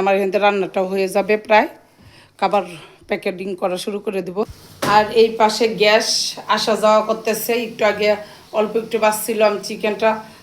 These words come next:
চুলাই দিছি অনেক খুশি হইয়া, আবার সেই চলে যাইতেছে। মানে আমি ভাবছি যে চিকেনটাও হয়ে যাবে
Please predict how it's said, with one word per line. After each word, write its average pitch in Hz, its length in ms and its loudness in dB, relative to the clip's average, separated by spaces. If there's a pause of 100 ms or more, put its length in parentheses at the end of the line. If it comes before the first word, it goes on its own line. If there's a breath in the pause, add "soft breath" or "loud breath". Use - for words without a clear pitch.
(140 loud breath)
চুলাই 214 300 2
দিছি 220 200 -8 (160)
অনেক 247 220 0 (140)
খুশি 247 340 -4
হইয়া, 214 220 2 (680 loud breath)
আবার 202 600 6 (180)
সেই 208 240 -2 (680)
চলে 208 280 0
যাইতেছে। 170 440 -6 (640)
মানে 220 160 -2
আমি 214 160 2
ভাবছি 202 220 0 (120)
যে 208 160 4
চিকেনটাও 214 540 2
হয়ে 196 200 4
যাবে 196 180 0